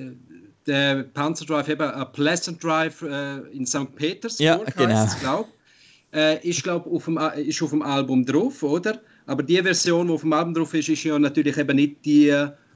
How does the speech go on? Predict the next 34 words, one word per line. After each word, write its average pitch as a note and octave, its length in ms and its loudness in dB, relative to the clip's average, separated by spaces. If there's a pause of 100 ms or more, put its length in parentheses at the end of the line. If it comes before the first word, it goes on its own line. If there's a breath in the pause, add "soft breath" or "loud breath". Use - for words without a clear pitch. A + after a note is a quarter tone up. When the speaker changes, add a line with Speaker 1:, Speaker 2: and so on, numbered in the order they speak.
Speaker 1:
wo C#3 320 0
im C3+ 180 2
Film C3+ 320 4
ist. A2+ 340 -4 (140)
Da C#3 180 0
hast C3+ 140 0
du - 40 -14
ganz C3 220 -2
recht, D3+ 280 -2
Marco, E3+ 340 -4
da D#3 100 2
hat C#3+ 180 0
man C#3+ 120 0
eben, C3+ 180 0
äh, C3 520 -2 (160)
hat C3+ 120 -6
man C3+ 140 2
dann C3+ 160 2
einen C3 140 2
anderen E3+ 380 0
beauftragt, D3+ 840 0
wo C#3+ 400 -4 (540 soft breath)
eher, C#3+ 240 0
äh, C#3 460 2 (520)
sagen C#3 240 -4
wir C#3 80 2
mal, B2+ 560 0 (540 loud breath)
äh, B2 160 -6
äh, A2+ 40 -8 (520)
eher B2+ 280 0
das B2 220 -2
klassisch D#3+ 480 -2
angeht. D3+ 720 0 (800)
Oder C#3+ 340 -2